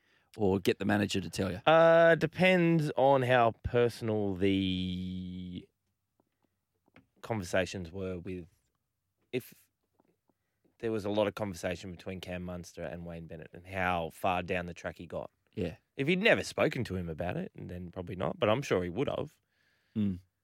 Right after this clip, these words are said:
Speaker 2: I've had to <laughs> make that phone call. It's not great.
Speaker 1: To Eddie?
Speaker 2: To Mick and Eddie.
Speaker 1: Yeah?
Speaker 2: Not great.
Speaker 1: You made it?
Speaker 2: Yeah. Not great.
Speaker 1: Eddie, how you going?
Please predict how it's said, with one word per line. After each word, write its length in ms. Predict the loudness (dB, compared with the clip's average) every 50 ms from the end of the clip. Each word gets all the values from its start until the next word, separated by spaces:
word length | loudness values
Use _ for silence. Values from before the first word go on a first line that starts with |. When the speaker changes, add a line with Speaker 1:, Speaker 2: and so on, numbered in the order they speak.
| _ _ _ _ _ _ _ _ _
Speaker 2:
I've 100 | -6 -2
had 120 | -2 -2 0
to 60 | 0
<laughs> 20 |
make 200 | -2 -2 0 0
that 220 | 0 0 0 -2 -2
phone 200 | -4 -4 -2 -2
call. 200 | -4 -4 -4 -4
It's 100 | -4 -6
not 200 | -8 -8 -8 -8
great. 280 | -6 -6 -6 -6 -6 -8 -10 -12 -14 _ _ _ _ _
Speaker 1:
To 140 | -4 2 4
Eddie? 240 | 4 4 4 2 -2 _ _ _ _ _
Speaker 2:
To 80 | -10 -6
Mick 320 | -2 -2 -2 -2 -4 -10 _ _ _ -8
and 120 | -6 -4
Eddie. 320 | -2 -2 -2 -2 -4 -6 -12 -16 _ _ _ _ _ -4
Speaker 1:
Yeah? 120 | -2 -2 -2
Speaker 2:
Not 360 | -2 -4 -2 0 0 0 -2
great. 280 | -4 -8 -10 -10 -10 -14 -20 -20 -20 _ _ _ _ _ _
Speaker 1:
You 120 | 2 4 6
made 200 | 8 8 8 6
it? 120 | 4 2 -2 _ -20 _ _ _ _ _ 6
Speaker 2:
Yeah. 240 | 8 8 8 8 6 2 -6 _ _ _ _ _ _
Not 260 | -12 -8 -8 -8 -8
great. 320 | -6 -8 -8 -8 -10 -14 -18 _ _ _ _ _ _ _ _ _ _ _ _ 6
Speaker 1:
Eddie, 380 | 8 8 10 8 8 6 2 0 _ _ _ _ _ _ _ _ _ _ _ _ _ _ 6
how 60 | 8
you 100 | 8 10
going? 340 | 10 10 10 10 10 8